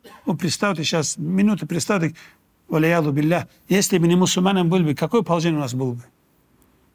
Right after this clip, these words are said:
Семь миллиардов или восемь миллиардов людей на земле, из них Аллах субхану ва тааля полтора миллиарда, которые себе приписывают к мусульманам,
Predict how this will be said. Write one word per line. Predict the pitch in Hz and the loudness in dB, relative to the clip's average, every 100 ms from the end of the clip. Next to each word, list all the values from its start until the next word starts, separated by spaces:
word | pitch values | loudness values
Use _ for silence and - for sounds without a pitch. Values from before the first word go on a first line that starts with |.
| _ _ _ _ _ | _ _ _ _ _
Семь | - 226 214 | 0 2 4
миллиардов | 208 190 208 196 175 156 - _ _ _ _ - | 2 2 0 0 0 -2 -4 _ _ _ _ -4
или | 180 | 0
восемь | 170 180 180 | 2 2 0
миллиардов | 170 175 156 156 | 0 0 0 0
людей | 156 165 | 2 0
на | 156 | 0
земле, | 143 156 160 202 - _ _ - | 0 0 0 -2 -6 _ _ -4
из | 151 | 2
них | 170 185 | 2 2
Аллах | 160 170 156 | 0 -2 -2
субхану | 170 165 | -2 -2
ва | 156 | -2
тааля | 160 160 190 196 226 _ _ _ _ _ _ _ _ | -2 0 0 -2 -4 _ _ _ _ _ _ _ _
полтора | - 147 - 175 | -4 -2 0 2
миллиарда, | 165 160 175 156 135 127 _ _ _ _ | 2 2 2 0 -2 -4 _ _ _ _
которые | - 160 160 | -4 -2 0
себе | - 156 | 0 -2
приписывают | 151 147 147 135 | -2 0 0 -2
к | - | -2
мусульманам, | 160 - 151 175 175 165 | -2 0 0 0 0 -2